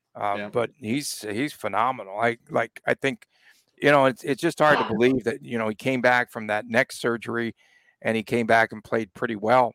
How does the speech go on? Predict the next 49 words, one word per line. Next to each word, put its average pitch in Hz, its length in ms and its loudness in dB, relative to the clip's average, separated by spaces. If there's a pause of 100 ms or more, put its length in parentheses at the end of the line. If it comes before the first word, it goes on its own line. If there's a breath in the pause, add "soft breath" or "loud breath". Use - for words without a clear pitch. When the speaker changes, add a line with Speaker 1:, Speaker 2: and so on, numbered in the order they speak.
(160)
Speaker 1:
I 107 80 -6
thought. 113 360 -2 (500)
And 110 140 -2
he 110 60 -6
still 135 240 2
gets, 127 320 0
you 123 100 -2
know, 117 160 0
jarred 110 480 0
and 104 80 -12
he 98 80 -12
still - 240 -4
gets 113 200 -8
hit 120 300 0
and 110 100 -8
that 110 140 -2
thing's 110 220 -10
holding 104 320 0
up. 117 240 -2
His 113 140 -16
neck 117 240 -2
is 117 100 -14
holding 113 320 2
up 123 240 2
there 120 240 -8
with 113 220 -4
that, 110 220 0 (520)
uh, 95 180 -4
surgery 117 580 -2
that 104 180 -2 (260)
I 143 80 -6
think 123 260 -6
now 127 240 6
only 127 160 2
one 123 200 0
other 117 180 0
player 123 420 2
has 107 140 -10
had 120 300 0
in 170 100 -10
the 143 80 -10
National 110 420 -8
Hockey 120 340 -4
League 147 200 -12
after 107 340 -8
him. 113 280 -8 (400)
So, - 260 -12 (100)
but 127 220 2
yeah, 120 240 2